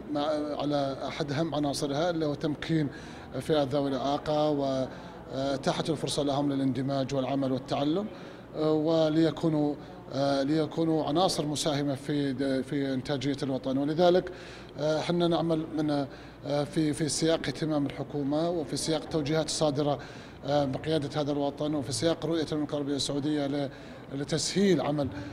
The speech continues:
آه، واندماج هذه الفئة الغالية، آه، ضمن فئات المجتمع. نتطلع لأن تكون هذه الاستراتيجية متكاملة لتشمل، آه، ليس فقط ما، ما هو موجود في وزارة العمل والتنمية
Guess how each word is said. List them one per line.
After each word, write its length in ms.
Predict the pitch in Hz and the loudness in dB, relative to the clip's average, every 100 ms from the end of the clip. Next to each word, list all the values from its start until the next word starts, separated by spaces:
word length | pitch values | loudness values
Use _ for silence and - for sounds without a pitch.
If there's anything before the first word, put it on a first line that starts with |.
| - 135 | -8 -2
آه، 280 | 143 139 | 0 2
واندماج 680 | 143 147 147 151 156 143 131 | 2 0 0 0 0 0 2
هذه 220 | 139 135 | 0 0
الفئة 300 | 143 - 143 | -2 0 0
الغالية، 520 | 131 127 143 139 135 131 - - - | 0 2 0 2 -2 -4 -12 -12 -6
آه، 240 | 143 139 | -2 -2
ضمن 340 | 135 151 147 135 | -2 -2 -2 -2
فئات 320 | 160 143 127 | -2 -2 -2
المجتمع. 500 | 139 131 143 131 120 - - - - - 156 | -2 -2 0 0 -2 -6 -14 -14 -14 -8 -4
نتطلع 460 | 170 175 208 185 | -2 2 4 4
لأن 200 | 190 165 | 4 2
تكون 320 | 175 170 175 | 0 -2 0
هذه 180 | 160 156 | 2 0
الاستراتيجية 640 | 151 135 156 147 139 156 151 | 0 -2 -2 -2 -4 -2 -2
متكاملة 720 | 143 156 - 185 165 165 190 | -2 -4 -2 -2 0 0 2
لتشمل، 640 | 175 156 160 - 170 160 151 - - - | 0 0 -2 0 2 2 -2 -12 -14 -8
آه، 300 | 139 147 147 | -2 0 2
ليس 280 | 147 175 165 | 4 2 2
فقط 420 | 165 170 160 156 | -2 -2 -2 -4
ما، 340 | 156 147 139 143 | -2 0 0 -2
ما 220 | 147 151 | 0 0
هو 120 | 151 | 0
موجود 420 | 151 151 160 202 | 0 0 2 2
في 80 | - | 2
وزارة 380 | 147 135 151 151 | -2 0 -2 -2
العمل 280 | 131 143 135 | -4 -2 -2
والتنمية 520 | 131 151 147 143 | -4 -4 -2 -2